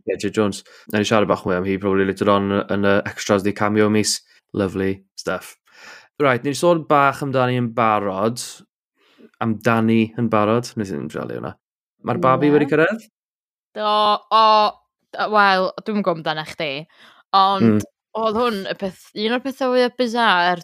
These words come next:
Speaker 2: dwi rioed 'di gweld
Speaker 1: <laughs>
Speaker 2: yn fy mywyd.
Speaker 1: Ie,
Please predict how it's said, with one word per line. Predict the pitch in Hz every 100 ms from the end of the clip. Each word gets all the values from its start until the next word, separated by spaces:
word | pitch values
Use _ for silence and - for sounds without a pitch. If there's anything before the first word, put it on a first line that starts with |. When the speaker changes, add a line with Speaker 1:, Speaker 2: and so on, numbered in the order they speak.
| -
Speaker 2:
dwi | 180
rioed | 180 175 196 214
'di |
gweld | 226 233 214 208 269 - -
Speaker 1:
<laughs> | - -
Speaker 2:
yn | 202 196 190 185 185 180 - - - -
fy | 170 180
mywyd. | 180 175 165 139 - - _ _ - - - 196 190 156
Speaker 1:
Ie, | 139